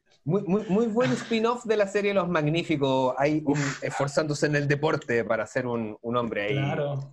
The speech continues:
Speaker 1: bien, bien nutrido.
Speaker 2: Buenas recomendaciones. Mira, yo voy a hacer mi recomendación
Speaker 1: Eso.
Speaker 2: oh, terrible
Speaker 3: Ah,
Speaker 2: también,
Speaker 3: sí.
Speaker 2: de música.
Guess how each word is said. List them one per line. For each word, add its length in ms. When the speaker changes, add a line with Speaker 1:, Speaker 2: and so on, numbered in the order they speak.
Speaker 1:
bien, 220
bien 340
nutrido. 600
Speaker 2:
Buenas 200
recomendaciones. 640
Mira, 140
yo 80
voy 60
a 20
hacer 160
mi 80
recomendación 1000
Speaker 1:
Eso. 380
Speaker 2:
oh, 220
terrible 440
Speaker 3:
Ah, 60
Speaker 2:
también, 380
Speaker 3:
sí. 80
Speaker 2:
de 220
música. 540